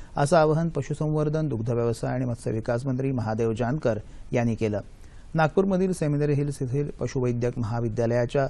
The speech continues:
रजत जयंतीनिमित्त शेळीपालन विषयावरील राज्यस्तरीय मेळाव्यात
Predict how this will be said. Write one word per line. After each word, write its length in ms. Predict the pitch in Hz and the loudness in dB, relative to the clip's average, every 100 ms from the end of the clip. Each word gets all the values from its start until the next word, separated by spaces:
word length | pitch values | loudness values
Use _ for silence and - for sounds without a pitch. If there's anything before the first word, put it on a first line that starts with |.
| - | -4
रजत 360 | 123 110 147 185 | -4 -2 0 0
जयंतीनिमित्त 680 | 143 120 104 113 143 147 120 107 - - - | 0 0 0 -2 -2 -2 0 -2 -4 -14 2
शेळीपालन 500 | 170 170 180 175 175 | 8 8 8 2 2
विषयावरील 560 | 151 135 139 131 143 147 | 0 0 0 2 2 2
राज्यस्तरीय 640 | 131 113 113 - 120 113 | 0 0 -2 -2 -2 0
मेळाव्यात 440 | 113 113 117 131 | 0 0 -2 -2